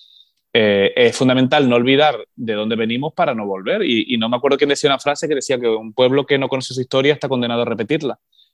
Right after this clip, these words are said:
Y es verdad, o sea, hay que decir estas cosas, pues, con tu exposición, con un podcast, con... Yo sigo muchos Instagram, en, muchas cuentas de Instagram que cuentan muchas anécdotas y cosas de Canarias, y,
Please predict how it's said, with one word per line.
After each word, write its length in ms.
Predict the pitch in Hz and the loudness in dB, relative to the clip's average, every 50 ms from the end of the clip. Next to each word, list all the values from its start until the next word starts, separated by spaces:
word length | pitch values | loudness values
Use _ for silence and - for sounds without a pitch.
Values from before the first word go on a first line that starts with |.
| _ _ - | _ _ -2
Y 140 | - 117 113 | 2 4 4
es 80 | 107 110 | 4 4
verdad, 400 | 131 123 113 113 139 151 110 101 | 2 2 2 2 0 0 0 -2
o 40 | 101 | -4
sea, 200 | - 117 104 101 | -4 -4 -2 -2
hay 140 | 107 107 - | -2 -2 -2
que 140 | 139 131 | -2 -2
decir 300 | 127 135 131 - 135 135 | -2 -2 -2 -2 -2 -4
estas 200 | 135 131 151 131 | -2 -4 -6 -4
cosas, 460 | - 160 160 156 - 165 156 156 143 - - | -2 -2 -2 -2 0 -2 -2 -2 -4 -6 -10
pues, 120 | 117 - | -10 -10
con 120 | - 107 101 | -8 -8 -6
tu 80 | - | -6
exposición, 760 | 123 - 117 110 - 110 104 - 135 139 143 147 151 160 165 - _ _ _ _ _ _ _ _ _ _ | -6 -6 -6 -6 -4 -4 -2 2 2 4 4 2 0 -4 -6 -10 _ _ _ _ _ _ _ _ _ _
con 140 | - 113 110 | 0 0 0
un 120 | - - | 0 0
podcast, 480 | - 135 135 135 - - 151 151 151 - | 2 2 2 2 2 0 0 0 0 -2
con... 520 | 143 120 113 110 107 107 104 104 107 104 | -2 -2 0 -2 -2 -4 -4 -6 -6 -6
Yo 80 | 113 - | -6 -4
sigo 180 | - 131 143 147 | -4 -2 -2 -2
muchos 260 | 151 143 - 160 139 | -2 -2 -2 -4 -4
Instagram, 640 | 131 131 - 113 104 110 113 113 110 107 104 104 - _ - | -4 -6 -6 -6 -4 -4 -4 -6 -6 -8 -10 -12 -12 _ -4
en, 680 | 117 110 107 104 104 101 101 95 95 95 98 - - _ | -2 0 0 0 -2 -4 -4 -6 -8 -8 -10 -14 -12 _
muchas 280 | - 135 131 123 135 127 | 2 4 4 4 4 2
cuentas 200 | 139 131 120 131 | 2 2 2 2
de 40 | 123 | 0
Instagram 340 | 117 117 107 101 113 135 135 | 2 2 2 2 0 0 2
que 280 | 156 151 131 117 - - _ _ _ _ _ _ _ _ | 2 4 4 4 2 0 _ _ _ _ _ _ _ _
cuentan 280 | - 117 107 117 117 | -2 0 2 4 4
muchas 380 | 120 123 117 - 131 120 107 101 | 2 2 2 2 2 2 2 0
anécdotas 420 | 110 113 123 127 131 123 131 107 113 | -4 -6 -6 -6 -6 -6 -6 -6 -6
y 80 | 110 | -4
cosas 300 | - 120 - - 127 113 | -4 -4 -4 -4 -4 -4
de 80 | 120 110 | -4 -4
Canarias, 540 | 107 107 117 131 147 151 156 160 165 160 - _ | -2 -2 -2 0 0 0 0 0 -2 -4 -6 _
y, 420 | - 135 117 110 104 101 101 101 | -2 0 0 0 0 -2 -4 -6